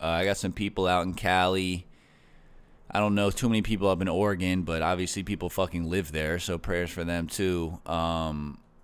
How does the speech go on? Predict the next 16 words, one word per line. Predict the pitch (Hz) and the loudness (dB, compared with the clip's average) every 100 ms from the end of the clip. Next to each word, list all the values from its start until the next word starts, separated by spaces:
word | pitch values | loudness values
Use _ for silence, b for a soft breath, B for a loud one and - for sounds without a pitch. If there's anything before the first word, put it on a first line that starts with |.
| _ _ | _ _
I | - 87 | -4 -2
know | 92 87 | 0 0
people's, | 107 87 87 73 69 - - - - - | -2 -2 -4 -4 -6 -6 -6 -8 -12 -8
uh, | - 73 71 65 60 53 50 50 50 - - - - | -2 0 -2 -4 -6 -6 -8 -10 -12 -16 -20 -18 -10
you | 90 | -8
know, | 60 52 | -8 -8
houses | - 90 113 110 107 | 0 2 4 2 0
are | 107 | 2
getting | 107 104 92 | 2 2 2
burned | 101 101 95 | 4 4 4
down, | 98 101 98 | 4 4 0
the | |
crops | 90 90 92 - | -2 0 0 0
are | 92 | -4
getting | 90 90 | -2 -2
destroyed. | 85 - - 87 87 87 85 78 | -4 -6 -4 0 2 2 0 -4